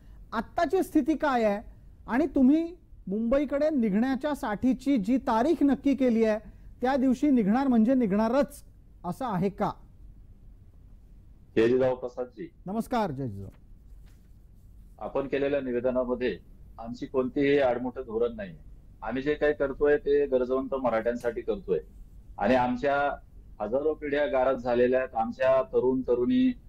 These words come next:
Speaker 2: मुलं मुली या आरक्षणा वंचित असल्यामुळं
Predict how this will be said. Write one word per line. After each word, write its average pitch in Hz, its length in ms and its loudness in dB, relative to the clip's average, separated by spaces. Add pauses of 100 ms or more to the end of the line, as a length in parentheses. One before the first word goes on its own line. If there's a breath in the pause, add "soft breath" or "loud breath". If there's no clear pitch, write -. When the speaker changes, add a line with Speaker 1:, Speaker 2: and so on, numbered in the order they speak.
(120)
Speaker 2:
मुलं 123 440 4
मुली 117 380 0 (420)
या 127 100 0
आरक्षणा 151 640 -2 (240)
वंचित 127 360 -2
असल्यामुळं 135 640 0